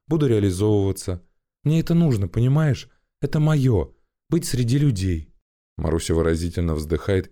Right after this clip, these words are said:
и на несколько секунд замолкает. Даже мне эта фраза с шорохом по нервам несется.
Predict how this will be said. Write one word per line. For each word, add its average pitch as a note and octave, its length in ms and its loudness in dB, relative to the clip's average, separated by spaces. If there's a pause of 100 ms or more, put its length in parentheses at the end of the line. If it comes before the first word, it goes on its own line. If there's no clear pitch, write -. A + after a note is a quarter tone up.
и G2+ 80 0
на F#2 140 0
несколько F#2 420 -4
секунд E2+ 380 -6
замолкает. D#2+ 760 -4 (500)
Даже F#2 220 0
мне G#2+ 260 2
эта C#2+ 140 -2
фраза C#2+ 360 -2
с - 20 -6
шорохом D2+ 460 -2
по D#2+ 100 -2
нервам C#2+ 380 -2
несется. D2 680 -8